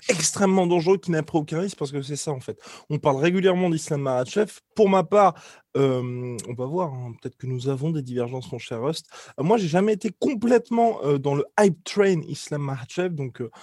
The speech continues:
faisant partie des gars qui pensent qu'il peut avoir vraiment se frayer un chemin dans cette catégorie, euh, lightweight, donc jusqu'au titre, hein, parce que pour moi, clairement, la question, c'est va-t-il être champion ou non, parce que j'ai toujours trouvé qu'il prenait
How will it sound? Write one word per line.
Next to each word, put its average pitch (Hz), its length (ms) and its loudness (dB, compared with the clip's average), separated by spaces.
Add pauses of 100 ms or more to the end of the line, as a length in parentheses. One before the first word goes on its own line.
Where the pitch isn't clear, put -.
(200)
faisant 160 480 -4
partie 147 340 -4
des 139 140 -4
gars 156 120 0
qui 156 200 -10
pensent 185 280 -6
qu'il 131 160 -12
peut 147 180 -4
avoir 143 300 -2
vraiment 165 360 2
se - 100 -8
frayer 147 160 -4
un 139 60 -4
chemin 147 180 -6
dans 139 100 -8
cette - 180 -20
catégorie, 131 560 -4
euh, - 20 -8 (400)
lightweight, 135 360 0
donc 131 200 -6
jusqu'au 165 400 0
titre, 185 260 -8
hein, 135 80 -8
parce - 160 -18
que - 80 -20
pour 127 140 -10
moi, 143 120 -4
clairement, 131 220 -10
la 127 80 -6
question, 131 260 -8
c'est 131 140 -8
va-t-il 120 300 -4
être 131 100 -10
champion 135 400 -6
ou 156 100 0
non, 180 140 4 (360)
parce 131 120 -10
que 208 140 -4
j'ai 165 60 -4
toujours 190 180 -6
trouvé 220 200 -8
qu'il 147 140 -10
prenait - 280 -4